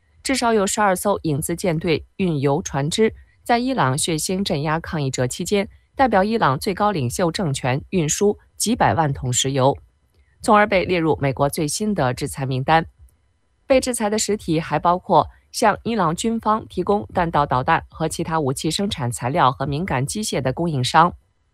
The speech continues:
美国在去年已经制裁超过八百七十五个跟伊朗有关的实体，包括个人、船只以及飞机。在这项制裁前夕，川普总统在发表的国情咨文中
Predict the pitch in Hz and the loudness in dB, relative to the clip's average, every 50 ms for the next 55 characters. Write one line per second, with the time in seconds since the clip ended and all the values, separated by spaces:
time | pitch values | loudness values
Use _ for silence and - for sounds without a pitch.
0 | _ _ _ _ _ _ _ - 233 233 233 247 240 247 240 233 - 233 208 196 | _ _ _ _ _ _ _ 0 0 2 4 2 2 2 0 -2 0 -2 -2 0
1 | 196 185 170 - 190 185 202 - 180 160 - - 143 139 - - 151 151 143 156 | 0 -2 -2 -2 -2 -4 -2 -2 -4 -4 -4 -2 -4 -4 -2 -2 -4 -2 2 2
2 | 139 - - - 156 156 - 139 135 143 - - 208 202 - 190 147 127 127 - | 2 2 2 2 2 2 2 2 0 0 -2 -4 -2 -4 -2 -2 -2 -2 -2 0
3 | 151 147 - - - - 196 190 202 214 214 165 131 135 135 127 117 120 - 190 | 0 0 0 0 -2 -4 -2 0 0 0 2 2 2 2 2 -2 -2 0 0 -2
4 | 208 202 151 135 - - 139 - - 143 131 - - - _ _ _ - 190 190 | 0 0 -2 -2 -2 -2 -4 -4 -4 -6 -6 -6 -8 -14 _ _ _ 2 4 4
5 | 190 190 - 151 139 - - 185 151 139 131 127 127 131 147 - - - 131 135 | 4 4 2 0 0 2 2 0 0 2 2 0 -2 -2 -4 -6 -6 -6 -4 -4
6 | 151 165 - 220 233 247 - - 120 127 - - 135 139 - 165 165 165 - 185 | -4 -2 -2 -2 -2 -4 -4 -6 -6 -6 -4 -4 -4 -4 -2 -2 -2 -2 0 0
7 | 185 - - _ _ _ _ _ _ _ _ _ _ _ _ - - 254 226 226 | -2 -2 -2 _ _ _ _ _ _ _ _ _ _ _ _ -2 2 2 2 2
8 | 220 220 220 - 208 185 196 196 202 175 - 180 175 175 - 160 156 170 - - | 2 0 0 0 0 0 -2 -2 -4 -4 -4 -4 -4 -4 -2 -2 -2 -2 -2 -2
9 | 208 214 - - _ _ _ - - - 254 226 185 - 175 185 208 - 165 139 | -4 -4 -4 -8 _ _ _ -6 -2 -2 0 0 -2 -2 -2 -4 -4 -4 -4 -4
10 | 147 - 165 147 156 - 170 170 - 135 127 120 147 147 - - _ - 165 170 | -2 0 0 0 0 0 -2 -2 0 0 0 2 0 0 -2 -2 _ 0 0 0
11 | - - 156 147 165 - 208 208 180 143 151 160 - 196 196 - | 0 -2 -6 -6 -6 -4 -4 -2 -2 -2 -2 0 0 0 0 0